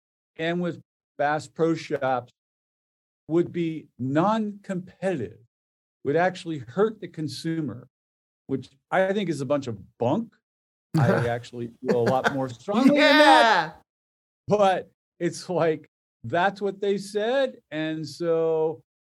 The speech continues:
Speaker 1: Great American Outdoors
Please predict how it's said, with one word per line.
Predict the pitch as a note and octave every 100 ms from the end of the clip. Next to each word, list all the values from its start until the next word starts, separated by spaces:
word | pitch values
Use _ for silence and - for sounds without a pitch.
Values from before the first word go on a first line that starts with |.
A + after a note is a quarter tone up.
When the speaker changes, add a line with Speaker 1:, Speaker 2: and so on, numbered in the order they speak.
| _ _ _ _ _ _ -
Speaker 1:
Great | E3
American | F3 F3 F#3 F#3 F#3 F#3+ F#3 F#3 F3+ F#3 F3 E3+ _ _ _ -
Outdoors | E3+ F3 F3+ G#3+ B3 D4 D4 G3+